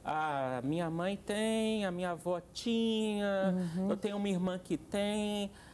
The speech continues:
Speaker 1: ah, eu ainda não tenho", mas pode ser que venha a desenvolver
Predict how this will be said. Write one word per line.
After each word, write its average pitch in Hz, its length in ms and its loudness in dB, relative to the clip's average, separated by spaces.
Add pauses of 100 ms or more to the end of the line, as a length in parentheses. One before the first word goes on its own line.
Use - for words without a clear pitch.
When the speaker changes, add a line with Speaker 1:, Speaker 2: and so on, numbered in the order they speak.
(100)
Speaker 1:
ah, 233 260 -2
eu 220 120 2
ainda 220 220 0
não 240 140 2
tenho", 170 560 0
mas 180 380 -4 (120)
pode 226 360 0
ser 220 240 -2
que - 140 -2
venha 196 300 0
a - 40 0
desenvolver 202 840 0